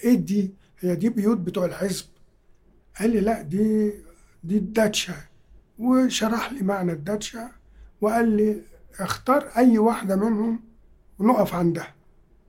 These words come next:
وقد كان اخترت داتشا، فنزلنا ودخلنا مع المجموعة اللي معانا، لقينا ست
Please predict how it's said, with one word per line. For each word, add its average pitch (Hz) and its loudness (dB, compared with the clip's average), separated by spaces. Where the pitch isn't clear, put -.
وقد 269 2
كان 269 2
اخترت - -4
داتشا، 190 -8
فنزلنا 196 -2
ودخلنا 185 -8
مع 180 -2
المجموعة 170 -2
اللي 160 -8
معانا، 170 -12
لقينا 226 0
ست 208 -4